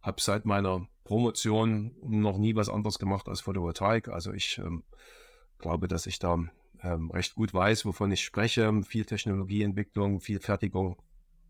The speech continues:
Seit zweitausendfünfzehn bei Meyer Burger in verschiedenen Rollen. Anfänglich zuständig für das, äh, Geschäft in Deutschland und dann seit zweitausendsiebzehn Mitglied der, äh, Gruppenleitung des Konzerns und seit zweitausendzwanzig,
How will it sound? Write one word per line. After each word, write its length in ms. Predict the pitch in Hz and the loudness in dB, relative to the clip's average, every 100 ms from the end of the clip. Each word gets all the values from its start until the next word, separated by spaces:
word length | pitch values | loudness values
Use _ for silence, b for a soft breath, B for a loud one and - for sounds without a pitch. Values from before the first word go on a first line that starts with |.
| _ - | _ -10
Seit 260 | - - 95 | 0 2 2
zweitausendfünfzehn 960 | - 104 95 95 - 135 139 - 120 107 | 2 0 0 -2 2 2 2 0 0 2
bei 120 | 101 | 2
Meyer 240 | 98 95 | 2 0
Burger 280 | 98 110 117 | 0 2 2
in 100 | 101 | -2
verschiedenen 440 | 95 - 107 98 | -4 -4 -2 0
Rollen. 460 | 85 85 95 110 110 b b b b b b | 0 2 2 2 0 b b b b b b
Anfänglich 480 | 95 95 98 92 92 | -4 0 2 2 0
zuständig 460 | - 101 104 95 87 | 0 2 2 0 0
für 140 | 95 | -2
das, 260 | 90 - - | -2 -2 -2
äh, 200 | 90 85 | -2 -4
Geschäft 380 | - 101 101 - | -4 -4 -4 -4
in 100 | 85 | -2
Deutschland 680 | 90 110 - 101 98 95 - | 0 0 0 0 2 0 -2
und 280 | 92 87 90 | -4 -2 0
dann 280 | 87 82 | 0 0
seit 200 | 80 82 | -2 -4
zweitausendsiebzehn 760 | - 95 87 87 87 90 - 90 | -2 -2 -2 -2 -4 -4 -2 -2
Mitglied 360 | 87 - 90 92 | -2 -2 -4 -2
der, 220 | 80 76 - - | -2 -4 -14 -14
äh, 120 | 80 | -12
Gruppenleitung 520 | - - 117 98 92 87 | -10 -2 0 2 0 -2
des 140 | - | -4
Konzerns 500 | - 80 87 92 87 | -4 -2 -2 -2 -2
und 140 | 85 | -6
seit 180 | 80 80 | -4 -4
zweitausendzwanzig, 960 | - 110 104 95 92 87 92 90 85 | -2 0 2 0 0 0 0 0 -6